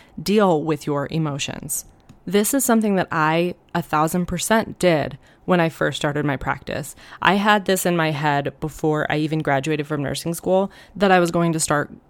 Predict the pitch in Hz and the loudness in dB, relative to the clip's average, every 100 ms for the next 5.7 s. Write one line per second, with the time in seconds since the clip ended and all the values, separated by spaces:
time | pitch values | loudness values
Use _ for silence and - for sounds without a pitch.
0 | _ - - 185 175 165 160 156 156 - | _ -6 2 4 4 4 0 -4 -8 -6
1 | 135 - 190 214 233 - - - 190 208 | -4 -2 0 2 2 -2 -12 -2 0 2
2 | 214 202 202 196 190 - 160 175 151 156 | 4 4 4 2 -2 0 2 2 0 0
3 | 147 - 190 - 139 - 208 214 214 285 | -4 -2 -2 -2 -6 0 2 6 8 8
4 | 339 143 127 135 120 - - - - - | 6 2 -2 -4 -6 -6 -8 -8 -10 -10
5 | - - - - - 208 - | -12 -20 -20 -4 4 6 4